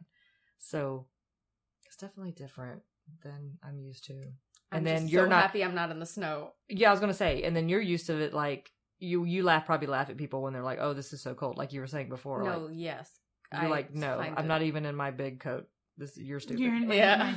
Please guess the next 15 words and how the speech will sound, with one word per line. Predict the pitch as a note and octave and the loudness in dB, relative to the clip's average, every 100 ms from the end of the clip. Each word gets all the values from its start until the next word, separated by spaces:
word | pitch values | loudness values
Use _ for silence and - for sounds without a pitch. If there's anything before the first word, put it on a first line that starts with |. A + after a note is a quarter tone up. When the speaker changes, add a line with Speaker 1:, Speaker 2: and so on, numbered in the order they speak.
| - | -6
Speaker 3:
thin | A3 G#3 G3+ F#3 | -8 -6 -6 -6
coat. | G3 F3 | -8 -2
Speaker 2:
Well, | A#3+ F#3 | 0 2
Speaker 1:
Right. | G#3+ C4 C#4 C4 | 4 6 4 0
Speaker 2:
I, | - | -10
when | G3 A#3 | -6 -2
I | A3+ | -2
first | A3 - B3 C4 D#4 D#4 - - - _ | -4 -8 -6 -4 -6 -8 -18 -18 -20 _
started | - - - G3 G#3 G3 | -18 -6 0 0 0 -6
to | F#3+ | -8
get | E3+ - | -8 -8
cold | - F3+ F3 F#3 - - _ | -8 -6 -4 -6 -10 -20 _
in | G3 F3+ | -8 -8
the | |
sixties, | E3+ F#3+ F#3 - A#3 A#3 | -8 -10 -12 -14 -12 -12